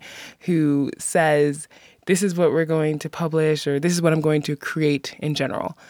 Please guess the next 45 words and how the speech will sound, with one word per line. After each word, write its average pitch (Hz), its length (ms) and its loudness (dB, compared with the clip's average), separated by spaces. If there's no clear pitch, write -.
So 151 380 2
the 180 140 4
idea 180 260 4
of 196 80 2
a 185 40 -4
podcast, 151 680 -4
too, 202 580 2
is 156 140 -2
something 156 300 -2
that 143 80 -6
I 143 200 -4
found 139 300 -2
out 139 200 0
when 147 120 -4
I 135 60 -4
was 135 160 -8
researching, 143 640 -2
is 180 140 2
one 196 200 4
thing 202 120 2
I 180 80 2
can 170 180 0
do 175 220 4
at 147 60 0
home, 160 540 2
albeit, 160 500 2
uh, 139 440 0
it's - 220 0
a 156 60 0
little 175 240 4
interesting 170 460 2
to 170 80 0
do 262 160 4
it 196 60 4
at 160 60 0
home, 240 280 4
<laughs> 262 480 4
but 196 380 2
at 190 100 2
the 190 80 -6
same 196 200 4
time, 160 520 2
it 160 140 0
is 156 160 2
possible. - 760 -4